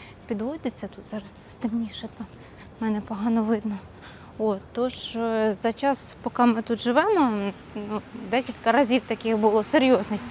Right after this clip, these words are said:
відключень, там якісь дроти міняли, нам власниця писала. Ну, а сьогодні, скоріш за все, просто перепід-, е, підключення нових будинків було.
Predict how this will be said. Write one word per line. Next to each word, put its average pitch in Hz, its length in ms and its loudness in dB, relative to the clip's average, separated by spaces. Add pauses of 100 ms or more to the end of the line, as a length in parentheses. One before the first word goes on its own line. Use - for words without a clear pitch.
(360)
відключень, 254 680 4
там 214 280 0
якісь 220 380 0 (100)
дроти 233 400 2
міняли, 294 460 4 (720)
нам 247 220 6
власниця 226 540 0
писала. 202 560 0
Ну, 247 240 0
а 214 40 -4
сьогодні, 214 480 -4 (120)
скоріш 220 300 -6
за 226 120 -8
все, 214 200 -8
просто 226 340 -6
перепід-, - 480 -2 (380)
е, 214 300 4
підключення 277 760 2
нових 233 340 2
будинків 277 540 0
було. 202 320 0